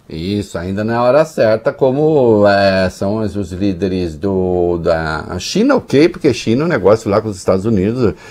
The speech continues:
não, não vai ser relação boa nem com Biden, é tensa e tal.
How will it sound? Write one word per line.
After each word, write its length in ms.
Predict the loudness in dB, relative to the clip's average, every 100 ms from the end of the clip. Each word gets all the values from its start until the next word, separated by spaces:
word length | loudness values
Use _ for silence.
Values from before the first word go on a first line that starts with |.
| -20 -4
não, 240 | 2 4
não 160 | 6 6
vai 160 | 6 6
ser 400 | 6 6 8 6 4
relação 440 | 4 2 2 0
boa 200 | 4 4
nem 160 | 4 2
com 120 | 0
Biden, 580 | 4 6 6 2 0 -4
é 80 | -4
tensa 500 | -2 0 0 0 0
e 20 |
tal. 260 | 2 2